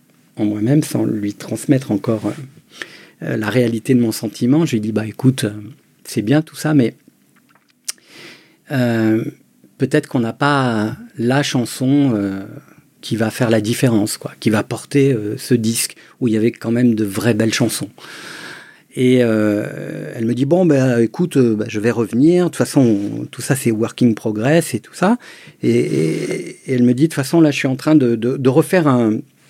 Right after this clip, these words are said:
une, une palanquée de titres. » Et, et, euh, on commence à discuter. Et en même temps, le,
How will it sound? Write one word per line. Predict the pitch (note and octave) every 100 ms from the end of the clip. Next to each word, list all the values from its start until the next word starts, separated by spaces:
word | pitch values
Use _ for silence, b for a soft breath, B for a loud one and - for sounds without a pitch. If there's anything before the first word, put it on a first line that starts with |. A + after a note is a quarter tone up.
| b b -
une, | D3+ C3 A#2+ A2+ A2 G#2+ b b b
une | B2
palanquée | A2 D#3+ D#3+ C3+ D#3
de | B2+
titres. » | A#2+ - F3 G#3 - C3
Et, | C3 B2 - - - - - - _ _ -
et, | D#3 E3+
euh, | E3+ C3 B2+ C3+
on | B2+
commence | D3 D3+ E3+
à | D#3+
discuter. | C3 C3+ C3+ C3 G3
Et | F3
en |
même | C#3+ C#3
temps, | C3+ F#3+
le, | G3+ C#3+ B2+ B2